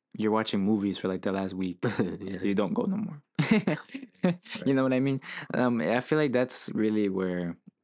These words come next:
Speaker 1: we might be at, you know?
Speaker 2: It's, it's weird. I haven't felt like that in a long time. Like, I remember, I remember I would be like, "Damn, can't wait till it's winter break." And it's just a week,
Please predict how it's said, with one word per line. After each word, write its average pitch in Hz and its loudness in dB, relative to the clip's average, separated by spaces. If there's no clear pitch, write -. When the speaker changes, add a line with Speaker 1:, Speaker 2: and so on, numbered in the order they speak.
Speaker 1:
we 110 4
might 98 2
be 123 2
at, 165 -2
you 104 0
know? 117 2
Speaker 2:
It's, 123 -4
it's - -6
weird. 92 -4
I 107 -2
haven't 123 -2
felt 98 -2
like 90 -2
that 95 -8
in 92 -10
a 92 -12
long 87 -12
time. 92 -14
Like, 92 -12
I 123 -4
remember, 113 2
I 104 0
remember 101 0
I 95 -2
would 92 -6
be 95 -4
like, 87 -6
"Damn, 90 -6
can't - -6
wait 95 -4
till 92 -6
it's 87 -6
winter 92 -6
break." 90 -8
And 98 -4
it's 95 -4
just - -2
a 104 2
week, 98 -4